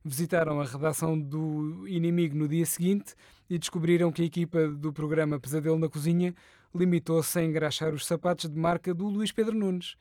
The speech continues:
também conhecido como o macho alfa do Calhariz. Agora aqui para desenjoar destes festejos, eh,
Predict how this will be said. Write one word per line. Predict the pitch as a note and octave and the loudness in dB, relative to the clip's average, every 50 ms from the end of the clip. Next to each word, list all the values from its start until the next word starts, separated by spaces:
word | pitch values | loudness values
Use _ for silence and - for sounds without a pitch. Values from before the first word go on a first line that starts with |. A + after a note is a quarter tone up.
| _ _ _ _ _ _ _ _ _ | _ _ _ _ _ _ _ _ _
também | - C3+ C3 C#3 C3+ B2 | -8 -6 -4 -4 -4 -4
conhecido | - C#3+ C#3+ B2+ - - E3 E3 E3+ D3+ E3 E3 - - _ _ _ _ - | -4 -4 -4 -4 -4 -2 0 0 0 0 -2 -8 -12 -16 _ _ _ _ -2
como | - E3 E3 E3 D#3+ | 2 2 4 4 2
o | D3+ | 2
macho | D#3 D#3 D#3 D3+ - - D#3 | 0 0 -2 -2 -2 0 0
alfa | D3+ D3 D3+ - - D#3+ D3+ | 0 0 0 -2 -2 -4 -4
do | D3+ D3+ | -4 -4
Calhariz. | C#3 - D3 C#3 C3 A#2 A2+ G2+ - - - - _ _ _ _ _ _ _ _ _ _ _ - - - | -2 -2 -2 -2 -2 -6 -6 -8 -10 -10 -12 -14 _ _ _ _ _ _ _ _ _ _ _ -16 -8 -2
Agora | G#3 G3+ A#3 A#3 A#3 | 2 4 6 6 6
aqui | - B3 | 4 2
para | G3+ A#3 A3+ | 2 2 2
desenjoar | G3 G3 A#3 A3+ F#3+ F3+ G3 G#3+ A3 A3 G#3+ G3 | 2 2 2 2 2 2 4 4 4 4 4 2
destes | F#3 F3+ G#3+ G3+ - - - | 0 0 0 0 0 -2 -6
festejos, | - - - - - D#3 C3 B2 G#2+ G2+ - - G3 | -6 -6 -6 -4 -4 -4 -4 -4 -6 -8 -8 -10 -8
eh, | G3 E3+ D3+ C#3+ C#3 | -4 -2 -2 -2 -2